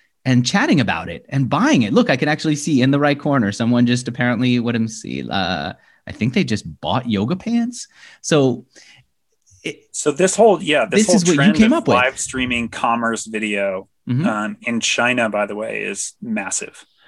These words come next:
Speaker 2: So there's so many apps and tools and functions for people to broadcast video. Obviously, Instagram Live is becoming more and more popular as a, a way to reach your audience and convert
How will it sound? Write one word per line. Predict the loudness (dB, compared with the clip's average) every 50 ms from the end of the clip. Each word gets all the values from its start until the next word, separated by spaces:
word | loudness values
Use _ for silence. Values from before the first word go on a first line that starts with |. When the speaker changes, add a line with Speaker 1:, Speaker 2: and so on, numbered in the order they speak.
| _ _ _ _ _ _ -10
Speaker 2:
So | -8 -4 -2 -2 -2
there's | -2 -4 -4 -4 -4
so | -4 -2 0 0 0
many | 0 0 0 -2 -2 -6 -8 -8 -4
apps | -2 0 0 0 -2 -4 -4 -6 -8 -8
and | -12 -20 _ _ -10
tools | -6 -4 -2 -2 -2 -2 -4
and | -6 -6 -4
functions | -4 -6 -4 -4 -4 -4 -2 -4 -4
for | -6 -10 -12
people | -10 -10 -10 -8 -8 -10 -12
to | -12 -6
broadcast | -2 0 0 0 0 0 -2 -2 -2 -2 -4 -6
video. | -6 -6 -4 -4 -4
Obviously, | -4 -4 -4 -4 -4 -6 -8 -10 -8 -8
Instagram | -6 -4 -4 -4 -4 -4 -2 -2 -2 -2 -2
Live | -2 -2 -2 -4 -4 -6 -6
is | -6 -6 -6 -8
becoming | -10 -10 -14 -12 -10 -8 -6 -6 -4 -4
more | -4 -4 -4
and | -4 -4
more | -4 -4 -4
popular | -2 0 -2 -2 -2 -6 -6 -6 -6 -6 -6
as | -6 -8 -6 -6
a, | -6 -6 -6 -8 -10 _ _ -20 -20 -20 -20 -20 _ -6
a | -4 -2
way | 0 0 0
to | 0 0
reach | 0 0 0 0 -2 -2
your | -4 -2 0
audience | 0 0 0 -2 -4 -4 -6 -6 -6 -6 -6
and | -4 -4 -2 -4 -4 -6 -8
convert | -8 -8 -8 -6 -4 -4 -4 -4 -6